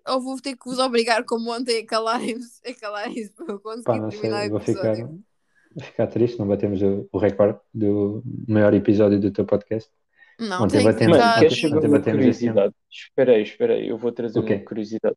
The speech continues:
Speaker 3: que é para toda a gente ficar a saber. Sabias que vai haver uma cena do, do recorde do Guinness da maior corrida virtual?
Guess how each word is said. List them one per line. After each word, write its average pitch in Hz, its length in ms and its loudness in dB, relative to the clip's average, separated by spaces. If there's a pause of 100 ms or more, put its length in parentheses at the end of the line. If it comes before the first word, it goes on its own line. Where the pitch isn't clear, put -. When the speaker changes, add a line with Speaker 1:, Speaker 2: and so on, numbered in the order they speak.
Speaker 3:
que - 60 2
é 110 40 6
para - 160 -10
toda 107 220 0
a 107 40 0
gente 104 220 -6
ficar - 200 2
a 104 40 2
saber. 101 400 0 (380)
Sabias 156 280 -2
que - 60 -8
vai 151 100 4
haver 127 120 -2
uma 120 220 0
cena 113 300 -4
do, 104 480 -2 (220)
do 120 100 -4
recorde 110 420 4
do 113 100 0
Guinness 107 480 2
da 110 240 6
maior 107 320 6
corrida 110 440 -2
virtual? 104 600 0